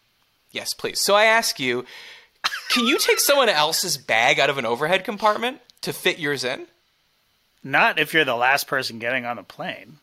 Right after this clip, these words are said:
Speaker 2: I mean, no, you can't. You can't do it.
Speaker 1: So even if you open one, you see this isn't packed very well. Like, if this person had taken their knapsack, put it under, this person had taken their over-the-shoulder bag, put it under,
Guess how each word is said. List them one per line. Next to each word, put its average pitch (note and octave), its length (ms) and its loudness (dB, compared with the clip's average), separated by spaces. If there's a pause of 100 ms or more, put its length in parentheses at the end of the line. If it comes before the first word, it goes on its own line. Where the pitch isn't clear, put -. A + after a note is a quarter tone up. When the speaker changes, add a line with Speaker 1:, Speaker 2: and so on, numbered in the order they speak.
(200)
Speaker 2:
I A#2 80 -10
mean, G#2 440 -16 (340)
no, B3 360 2
you C#3+ 160 -2
can't. - 480 -4 (240)
You C3+ 100 -6
can't D#3+ 220 2
do A#2+ 140 -8
it. - 100 -20 (500)
Speaker 1:
So G#3 140 -4
even B3+ 200 0
if A#3 120 0
you G#3 140 -4
open G3 340 2
one, E3 140 2
you C#3+ 60 -2
see D3+ 260 -2
this D#3 200 -2
isn't F#3+ 240 -4
packed - 440 0
very B2 300 0
well. A2 280 2
Like, G#2 300 -8 (260)
if D3 160 -8
this F#3+ 180 2
person F3+ 440 -4
had B2+ 260 -4
taken C#3 300 -4
their A#2 360 -2 (960)
knapsack, C#3+ 580 2
put D3 140 0
it D3 60 0
under, C3 260 0
this D3 160 0
person D3+ 260 -2
had C#3 60 -4
taken C#3 220 -2
their B2+ 100 -2
over-the-shoulder B2 640 -4
bag, A#2 240 -2
put C3+ 160 -4
it A2+ 40 -2
under, A#2 360 -4